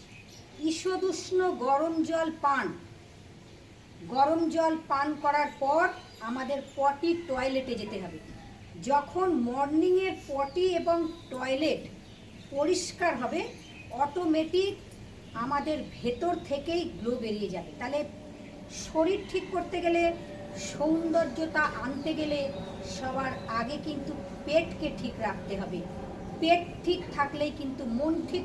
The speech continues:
থাকবে, মন ঠিক থাকলে শরীর ঠিক থাকবে।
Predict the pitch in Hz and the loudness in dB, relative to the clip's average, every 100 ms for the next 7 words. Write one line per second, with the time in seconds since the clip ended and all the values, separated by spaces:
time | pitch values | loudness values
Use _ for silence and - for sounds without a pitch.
0 | - 339 254 330 339 - - - - 202 | -2 0 0 0 0 -2 -8 -10 -8 0
1 | 269 339 339 339 339 - 294 277 254 - | 4 6 4 2 0 0 -2 0 -2 -2
2 | 240 226 302 247 - - - - - | -4 -2 -2 -2 -4 -6 -6 -6 -6